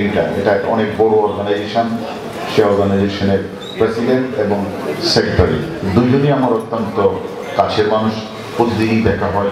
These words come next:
কথা হয় এবং আন্তরিকতা রয়েছে এবং প্রতিটি ক্ষেত্রে আমরা যখনই যে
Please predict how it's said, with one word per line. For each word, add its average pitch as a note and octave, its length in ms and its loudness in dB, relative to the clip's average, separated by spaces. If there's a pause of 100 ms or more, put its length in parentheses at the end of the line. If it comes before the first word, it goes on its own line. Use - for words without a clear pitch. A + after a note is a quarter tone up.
কথা F#2+ 220 0
হয় G2 180 -2 (560)
এবং G2 120 4 (100)
আন্তরিকতা F#2+ 580 0
রয়েছে F#2+ 380 0 (640)
এবং G#2 120 4 (100)
প্রতিটি A#2+ 380 0
ক্ষেত্রে A2+ 240 2 (100)
আমরা G2+ 160 2 (160)
যখনই C#3+ 420 0
যে A#2 80 4